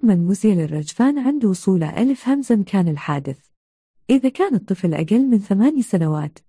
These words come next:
يجب استخدام لوائح مزيل الرجفان للأطفال. يمكن استخدام لوائح مزيل الرجفان العادية للبالغين إذا لم تكن لوائح الأطفال متوفرة.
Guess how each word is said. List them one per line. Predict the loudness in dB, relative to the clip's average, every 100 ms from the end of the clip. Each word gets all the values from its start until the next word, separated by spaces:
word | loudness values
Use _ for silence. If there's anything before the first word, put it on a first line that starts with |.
| -2
يجب | 0 0
استخدام | -2 -2 -4 0 2 4
لوائح | 2 2 -2 -4
مزيل | -2 -2 2 0
الرجفان | 0 -4 -6 -2 0 2
للأطفال. | 0 -2 -6 -6 -6 -6 -10 _ _ _ _ _ 0
يمكن | 0 2 2
استخدام | 2 0 -6 0 2 2 2
لوائح | 2 0 -4 -2
مزيل | -2 2 2 2
الرجفان | 0 0 -4 0 2 4
العادية | 2 0 0 0 2
للبالغين | 2 0 -2 -2 2 2 2 -2
إذا | -2 0
لم | 0 -2
تكن | -2 0 2
لوائح | 2 0 -4 -6
الأطفال | -6 -6 -4 0 0
متوفرة. | 0 -2 -2 -2 -6 -6 -8